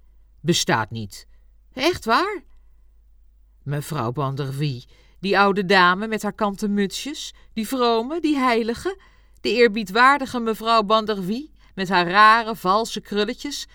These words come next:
die eruit ziet alsof ze op haar schedel geplakt zitten?"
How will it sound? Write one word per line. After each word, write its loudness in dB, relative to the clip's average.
die -2
eruit 2
ziet -8
alsof -4
ze -4
op -6
haar -6
schedel -4
geplakt -6
zitten?" -10